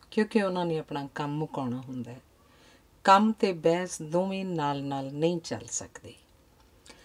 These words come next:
ਕਸਬਿਆਂ ਜਾਂ ਛੋਟੇ ਸ਼ਹਿਰਾਂ ਦੇ ਲੋਕ ਘੱਟ ਬਹਿਸ ਕਰਦੇ ਹਨ, ਕਿਉਂਕਿ ਉਹਨਾਂ ਨੇ ਸਾਰੇ ਕੰਮ ਆਪ ਕਰਨੇ ਹੁੰਦੇ ਹਨ।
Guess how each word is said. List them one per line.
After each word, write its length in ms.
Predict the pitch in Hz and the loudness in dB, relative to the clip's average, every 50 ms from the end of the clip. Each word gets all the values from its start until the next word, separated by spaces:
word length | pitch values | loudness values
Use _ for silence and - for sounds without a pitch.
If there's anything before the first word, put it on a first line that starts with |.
| _ _ _ _ - | _ _ _ _ 2
ਕਸਬਿਆਂ 640 | - - - - - 202 185 202 196 196 196 196 | 4 4 4 4 0 0 0 0 0 2 0 0
ਜਾਂ 200 | 196 180 175 165 156 156 | 0 2 2 2 2 0
ਛੋਟੇ 380 | - - 180 170 - - 185 175 | -2 -2 -2 0 0 0 0 0
ਸ਼ਹਿਰਾਂ 400 | - - - 165 165 165 160 160 | 0 2 2 2 2 2 2 2
ਦੇ 140 | 160 151 | 0 0
ਲੋਕ 400 | 151 156 156 151 156 156 - - | 2 2 2 2 2 0 -2 -8
ਘੱਟ 340 | 160 - - 180 165 - - | -10 -4 0 0 0 0 -2
ਬਹਿਸ 300 | 143 139 143 143 147 - | -6 -6 -4 -4 -4 -6
ਕਰਦੇ 440 | - - - 139 123 - - 127 123 | -8 -10 -10 -10 -10 -8 -10 -10 -10
ਹਨ, 200 | 131 131 117 117 - _ _ _ - - - _ _ - | -10 -12 -12 -14 -16 _ _ _ -20 -20 -20 _ _ -4
ਕਿਉਂਕਿ 300 | - 190 180 - 202 185 | -2 -2 -2 0 0 2
ਉਹਨਾਂ 280 | 175 175 180 175 180 | 2 2 2 2 2
ਨੇ 180 | 175 165 160 160 | 2 2 2 0
ਸਾਰੇ 520 | 156 - - - - 175 180 185 214 226 | 0 -2 -2 2 4 4 6 6 4 0
ਕੰਮ 360 | 233 - - 170 147 147 147 | 0 0 -2 -4 -2 -2 -4
ਆਪ 160 | 139 139 135 - - - | -4 -6 -6 -8 -10 -12
ਕਰਨੇ 300 | - 123 120 117 123 123 | -10 -8 -6 -6 -8 -6
ਹੁੰਦੇ 340 | 127 127 117 113 120 117 | -8 -10 -10 -10 -12 -14
ਹਨ। 200 | 117 - 131 120 | -14 -14 -18 -18